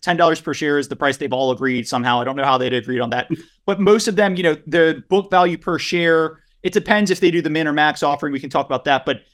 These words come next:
Speaker 1: it probably comes at around fifteen dollars per share. So you're kind of buying them at two thirds of book value. And then the other nice thing is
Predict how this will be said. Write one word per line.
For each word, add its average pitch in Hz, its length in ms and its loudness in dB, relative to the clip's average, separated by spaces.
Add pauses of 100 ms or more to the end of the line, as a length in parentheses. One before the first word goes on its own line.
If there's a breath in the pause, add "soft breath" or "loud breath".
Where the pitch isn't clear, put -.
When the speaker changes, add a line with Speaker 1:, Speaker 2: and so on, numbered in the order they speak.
(200)
Speaker 1:
it 160 280 -6
probably 240 280 4
comes 214 240 0
at 196 180 2
around 180 300 2
fifteen 190 440 -6
dollars 151 300 2
per 139 140 -6
share. 151 300 0
So 180 100 -4
you're 143 120 0
kind 175 200 0
of 170 60 -4
buying 160 220 2
them 147 120 -2
at - 160 -6 (100)
two 175 320 -6
thirds 147 360 -2
of - 160 -14
book 196 220 0
value. 120 540 0 (400 soft breath)
And 185 160 0
then 196 160 0
the 170 100 2
other 220 160 4
nice 185 160 2
thing 180 140 -4
is 151 240 -4